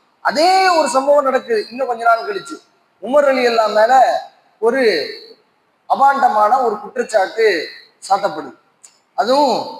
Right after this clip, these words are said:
யூதர் சார்பாகத்தான், யூதர்கள் சார்பாகத்தான் முழு களங்கம். இது வந்து நியாயமான முறையில் நடந்தது, அது களங்கம் விளைவிக்கிறதுக்காக வேண்டி உமர் ரலியல்லாஹு மேல ஒரு இட்டு கட்டி,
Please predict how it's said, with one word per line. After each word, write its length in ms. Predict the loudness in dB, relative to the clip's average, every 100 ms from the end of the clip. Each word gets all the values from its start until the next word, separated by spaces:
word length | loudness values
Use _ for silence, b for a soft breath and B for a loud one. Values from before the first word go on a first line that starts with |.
| -20 _ _
யூதர் 440 | -4 0 0 0 0
சார்பாகத்தான், 600 | 2 4 2 0 -4 -8 -12
யூதர்கள் 480 | -6 -2 0 -2 0
சார்பாகத்தான் 640 | 0 0 2 0 0 -6
முழு 200 | -6 -10 -4
களங்கம். 440 | 0 2 2 -2 -6
இது 140 | -8
வந்து 280 | -6 -4 -2 -4
நியாயமான 520 | -2 0 2 2 2 2
முறையில் 300 | 0 -4 -4
நடந்தது, 460 | -6 -6 -6 -10 -14 _ _ _
அது 120 | -4 -4 0
களங்கம் 460 | 2 2 0 0
விளைவிக்கிறதுக்காக 680 | 0 0 -2 -6 -4 0 0 0
வேண்டி 180 | -6 -8
உமர் 220 | -4 -4
ரலியல்லாஹு 380 | 0 0 0 -2
மேல 180 | -2 -6
ஒரு 140 | -8 -10
இட்டு 240 | -16 -10
கட்டி, 360 | -6 -6 -6